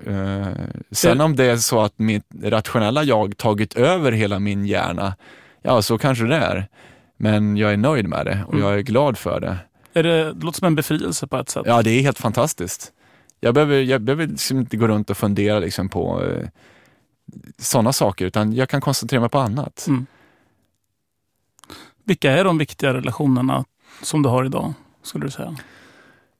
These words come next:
Speaker 1: Eh, de viktiga rel-, de viktigaste relationerna jag har, det är ju med min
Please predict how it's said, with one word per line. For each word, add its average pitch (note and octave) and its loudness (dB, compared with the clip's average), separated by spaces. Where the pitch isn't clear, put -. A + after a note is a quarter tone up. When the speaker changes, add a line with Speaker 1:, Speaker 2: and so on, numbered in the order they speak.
Speaker 1:
Eh, A#2 4
de B2 0
viktiga C#3 4
rel-, C3 2
de B2+ 0
viktigaste C#3+ 0
relationerna A2+ 0
jag G2+ 0
har, A#2 2
det A2+ 2
är A#2 4
ju G#2 0
med F#2+ -2
min F2 -4